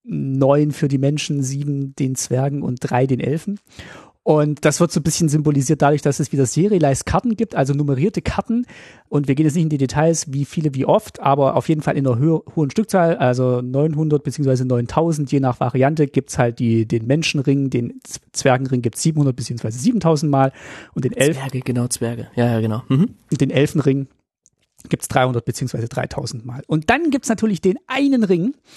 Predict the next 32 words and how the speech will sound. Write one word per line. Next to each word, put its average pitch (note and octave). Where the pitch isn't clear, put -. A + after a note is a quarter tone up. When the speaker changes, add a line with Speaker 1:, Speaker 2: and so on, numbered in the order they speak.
Speaker 1:
der D#3
sie E3
alle G#3
knechtet F#3
und F3+
bindet. G3
Und F3+
den A#3
gibt G#3
es F#3+
in E3+
dieser D3
einen C#3
speziellen C3
Variante. C3+
In D#3
der D#3+
Re-, F#3
Serie, F3
in C#3
der C#3
nummerierten D#3+
Variante D3+
nur D3
einmal. C#3
Also C3
es B2+
gibt -
genau D#3
einen E3+
von -
einem D#3